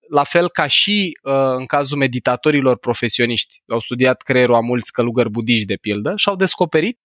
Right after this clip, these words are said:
că și meditația, când îți focalizezi atenția pe respirație sau când practici, uh, iu-, meditație cu iubire și compasiune, când încerci să te gândești la oameni dragi, să te conectezi la emoția pe care o simți pentru ei și după aia te tot distanțezi de la cineva pe care iubești,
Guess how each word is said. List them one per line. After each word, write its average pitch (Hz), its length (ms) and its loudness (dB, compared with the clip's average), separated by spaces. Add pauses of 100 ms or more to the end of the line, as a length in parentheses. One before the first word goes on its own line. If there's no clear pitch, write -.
(520)
că 160 120 0
și - 160 0
meditația, 160 640 0
când 143 160 -4
îți 135 140 0
focalizezi 131 540 0
atenția 131 500 0
pe 127 120 -2
respirație 123 680 -2
sau 110 220 -2
când 120 180 -10
practici, 127 640 0
uh, 120 380 -4
iu-, 120 360 -10
meditație 123 640 0
cu 123 260 -10
iubire 127 320 2
și - 140 0
compasiune, 120 800 -2
când 104 200 -10
încerci 113 320 -2
să - 80 -6
te 120 80 -2
gândești 117 340 -2
la 120 80 4
oameni 117 340 2
dragi, 120 400 0
să - 160 -2
te 117 140 -2
conectezi 120 500 -2
la 123 100 2
emoția 110 420 -2
pe 107 120 -8
care 107 200 -2
o - 20 -2
simți 113 340 -4
pentru 101 340 -8
ei 180 240 2
și - 160 -2
după 156 180 -2
aia 160 140 2
te 160 140 0
tot 156 180 -2
distanțezi 139 640 -2
de 110 80 -4
la 113 120 2
cineva 120 320 0
pe 120 140 -6
care 110 220 -2
iubești, 104 500 -2